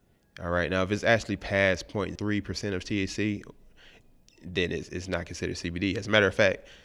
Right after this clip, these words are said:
one, if it has point three one, whatever,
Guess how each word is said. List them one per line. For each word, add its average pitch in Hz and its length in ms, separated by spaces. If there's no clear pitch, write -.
one, 113 300
if 131 200
it 123 180
has 110 440
point 110 380
three 107 400
one, 101 760
whatever, 101 520